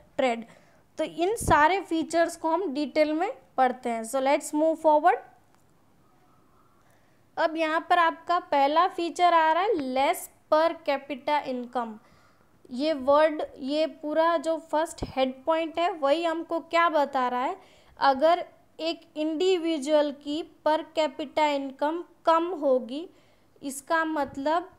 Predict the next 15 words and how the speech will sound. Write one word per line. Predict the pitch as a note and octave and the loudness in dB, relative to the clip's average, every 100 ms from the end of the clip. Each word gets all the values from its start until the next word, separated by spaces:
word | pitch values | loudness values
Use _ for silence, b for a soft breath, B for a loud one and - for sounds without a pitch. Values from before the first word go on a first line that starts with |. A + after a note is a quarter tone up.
| _ - | _ -16
उसका | - C4 - _ D#4 D#4+ F#4+ b b b - | -14 -12 -16 _ 0 2 0 b b b -10
नेशनल, | C4 C4+ D4+ - D#4+ E4 E4 - | -2 0 -2 -2 0 0 -2 -6
उस | E4 F#4+ | -6 -6
कंट्री | - D#4 D#4 D#4 D4+ D4 - _ | -2 0 0 -4 -4 -6 -8 _
कि | D4+ E4 | -6 -4
उस | E4+ - D#4+ E4 | -6 -8 -10 -6
कंट्री | D#4+ D#4+ D#4+ D#4 | -4 -4 -4 -6
का | D4+ F4+ | -4 -2
नेशनल | D#4+ C4 C4 D4+ D#4+ | -2 -6 -6 -4 -2
इनकम | D4+ D4 D4 D4 | -2 -4 -2 -2
भी | D4 F#4+ B4+ - | -2 -4 -6 -2
क्या | D4+ C#4+ | 2 4
होगा, | C#4 C#4 F#4 D5+ - - | 4 2 0 -2 -8 -6
लो | C4 C#4+ C#4+ | 2 4 4
होगा। | B3+ A#3+ A3+ A3+ | 2 -2 -4 -8